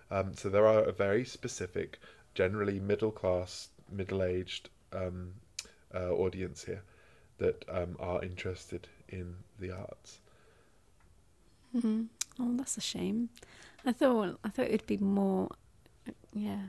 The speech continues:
Speaker 2: I thought
Speaker 1: No,
Speaker 2: we'd
Speaker 1: totally.
Speaker 2: be reaching a, a wider audience through a book and not a performance.
Speaker 1: I mean, a-, again, this isn't,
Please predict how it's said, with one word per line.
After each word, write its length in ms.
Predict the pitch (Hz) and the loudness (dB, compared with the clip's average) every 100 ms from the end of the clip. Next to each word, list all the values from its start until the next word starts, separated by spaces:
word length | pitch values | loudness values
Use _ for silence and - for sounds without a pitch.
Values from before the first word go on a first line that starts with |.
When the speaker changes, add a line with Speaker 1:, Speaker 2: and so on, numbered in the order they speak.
| - 180 | -10 -4
Speaker 2:
I 40 | |
thought 200 | 220 208 | 2 4
Speaker 1:
No, 60 | 202 | 2
Speaker 2:
we'd 100 | 214 | 4
Speaker 1:
totally. 160 | 214 | 4
Speaker 2:
be 60 | 196 | 6
reaching 440 | 233 - - 196 | 6 6 4 6
a, 80 | 185 - | 4 2
a 120 | - | -4
wider 380 | 185 196 185 190 | 0 0 0 0
audience 680 | - 202 202 160 - - | 4 4 4 0 2 0
through 240 | - - 170 | 0 0 0
a 40 | |
book 380 | - 170 - - - | 0 -2 -2 -8 -2
and 160 | 180 | 0
not 140 | 170 - | 0 -2
a 20 | |
performance. 800 | - - 175 170 196 - - - - - - - - - | -6 -6 -4 -2 -4 -4 -4 -6 -12 -20 -20 -20 -10 -4
Speaker 1:
I 20 | |
mean, 160 | 110 - - - | -4 -6 -16 0
a-, 200 | 147 - | 2 2
again, 280 | - 113 95 98 | 4 6 4 2
this 200 | 117 - | -4 -2
isn't, 240 | 95 95 | -6 -8